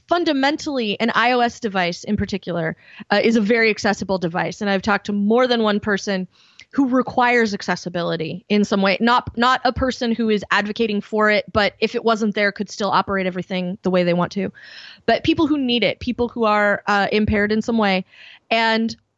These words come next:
and they have talked about how fundamentally, like, I never thought, you know, I never thought I was going to be a person who could have a technology conversation because I never thought I was going to have technology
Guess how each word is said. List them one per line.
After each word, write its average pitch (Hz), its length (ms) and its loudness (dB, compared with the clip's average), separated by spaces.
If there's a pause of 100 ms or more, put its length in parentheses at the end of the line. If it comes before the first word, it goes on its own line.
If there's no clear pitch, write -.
(1000)
and 233 300 0
they 269 300 0
have 302 160 -2
talked 262 260 -2
about 220 260 0
how 220 240 0
fundamentally, 247 840 0
like, 190 240 0
I 254 140 2
never 269 240 -2
thought, 240 280 0
you 226 140 -8
know, 226 100 -6
I 220 100 0
never 254 180 0
thought 262 160 0
I 262 40 2
was 254 120 0
going 247 160 0
to 240 60 -2
be 240 120 0
a 220 60 0
person 240 320 -2
who 208 120 2
could 208 140 0
have 220 180 2
a 233 60 0
technology 208 420 0
conversation 208 480 -2
because 214 200 0
I 196 60 4
never 208 180 2
thought 214 120 2
I 208 120 2
was 220 100 2
going 220 160 0
to 208 60 0
have 196 160 0
technology 190 640 -2